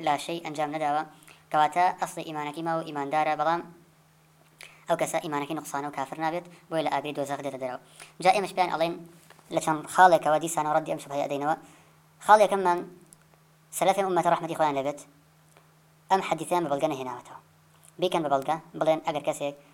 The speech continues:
مادەم لەم حەدیثە هاتووە، «لەم یعملوا خەیرا قەط»، هیچ کردەوەیەکی باشیان ئەنجام نەداوە، هەر لە ئاگری دۆزەخ دێنن دەرەوە، کەواتە ئیماندار. باش. ڕەنگە هەندێک کەس بڵێ، «ئاخر ڕەنگە سەلەف ئەم حەدیثیان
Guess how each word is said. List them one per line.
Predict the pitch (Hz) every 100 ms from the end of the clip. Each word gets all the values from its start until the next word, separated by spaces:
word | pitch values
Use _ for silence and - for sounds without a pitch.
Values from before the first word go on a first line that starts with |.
| _
مادەم | 151 143 147
لەم | -
حەدیثە | 139 135 135
هاتووە، | 135 135
«لەم | 135 139
یعملوا | 135 135 135
خەیرا | 135 135 131
قەط»، | 175 - - _ _ _ _ _ _ _ _ -
هیچ | 147 -
کردەوەیەکی | 151 143 143 147
باشیان | 139 143
ئەنجام | 143 139 139
نەداوە، | 135 135 165 - - - - -
هەر | 151
لە | 139
ئاگری | 135 143
دۆزەخ | 135 139
دێنن | 139 135 131
دەرەوە، | 135 143
کەواتە | 135 120 151
ئیماندار. | 139 127 127 - _ _ _ -
باش. | - - - _ _ _ _ _ _ _ _ _ - - - - _ _ -
ڕەنگە | 185 233 220
هەندێک | 233 202
کەس | 214 190
بڵێ، | 208 202 190
«ئاخر | 165 190
ڕەنگە | 208 170
سەلەف | 175 180
ئەم | 180
حەدیثیان | 151 -